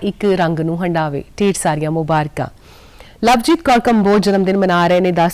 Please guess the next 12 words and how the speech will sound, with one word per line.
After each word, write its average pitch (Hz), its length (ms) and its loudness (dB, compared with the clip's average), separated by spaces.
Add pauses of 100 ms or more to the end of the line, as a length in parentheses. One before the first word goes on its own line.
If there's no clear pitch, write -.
ਮਾਰਚ 165 300 -2
ਦਾ। 190 200 2
ਪਿਤਾ 180 320 0
ਜੀ 170 160 2
ਅਮਰਜੀਤ 165 360 0
ਸਿੰਘ, 175 240 0
ਮੰਮੀ 165 280 0
ਜੀ 175 120 -2
ਸੁਖਵਿੰਦਰ 165 520 -2
ਕੌਰ, 165 400 0
ਭਤੀਜੀ 170 400 -2
ਗੁਰਨੂਰ 165 460 0